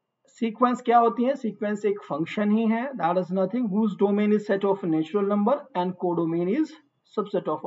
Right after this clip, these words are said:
R। यहाँ subset वो क्या है? ज़ीरो और वन, दो ही element आ रहे हैं। यानी कि आपको countability की बात करनी है तो simply आपको ये check करना है कि भाई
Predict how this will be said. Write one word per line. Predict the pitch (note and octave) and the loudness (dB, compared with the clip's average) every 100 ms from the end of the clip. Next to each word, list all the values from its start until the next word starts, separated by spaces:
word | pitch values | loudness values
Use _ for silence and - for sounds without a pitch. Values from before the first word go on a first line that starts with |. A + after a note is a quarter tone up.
| B2+ | -6
R। | B2 | -6
यहाँ | C#3 D#3+ | -4 -2
subset | G3 A3 A3 F#3+ | -2 -2 -4 -2
वो | G#3+ | -2
क्या | G#3 F#3+ | 0 2
है? | G3 G#3+ C#4 F3 | 2 2 -2 -6
ज़ीरो | D3+ E3 D#3+ | -6 -4 -2
और | C3 F#3+ | -2 -2
वन, | G#3 D#3 C#3 | 0 -2 -4
दो | C#3 F#3+ | 0 2
ही | G#3 | 2
element | F3 D#3 C#3+ C3+ | 0 -2 -6 -8
आ | C#3+ - | -10 -12
रहे | - | -14
हैं। | D#3+ _ _ _ | -20 _ _ _
यानी | E3+ A3+ B3+ C#4 | -2 0 2 0
कि | B3+ B3 _ | -2 -6 _
आपको | F#3 G3+ - | 2 2 2
countability | B3 G3 G3+ G#3 G#3+ A3 A#3 | 0 2 2 0 -2 -4 -4
की | A3+ | 0
बात | G3 G3+ - | 0 0 -2
करनी | G3 F#3 G3+ | -4 -2 -6
है | |
तो | A3 | -6
simply | A3+ A3 G3+ G#3+ | -6 -6 -2 -2
आपको | G#3 - G#3+ | -2 -2 -4
ये | F3 E3+ A3+ | -4 -2 -4
check | - A3+ G#3+ | -2 -4 -2
करना | F#3+ D3 C#3 | -2 -2 -2
है | C#3+ D#3+ B3 - _ _ | -4 -4 -6 -12 _ _
कि | A#3+ | -6
भाई | G#3 A3+ | 0 0